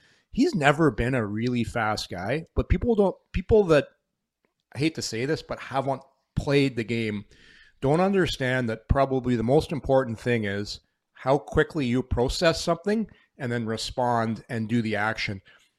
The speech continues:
Claude's probably top ten in the league at doing that because you can't, it, it's tough to play in this league if you're not a super fast guy,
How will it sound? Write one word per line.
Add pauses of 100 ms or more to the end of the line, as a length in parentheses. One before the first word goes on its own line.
(340)
Claude's (280)
probably
top
ten
in
the
league
at
doing
that
because
you
can't, (600)
it,
it's
tough
to
play
in
this
league
if
you're
not
a
super
fast
guy,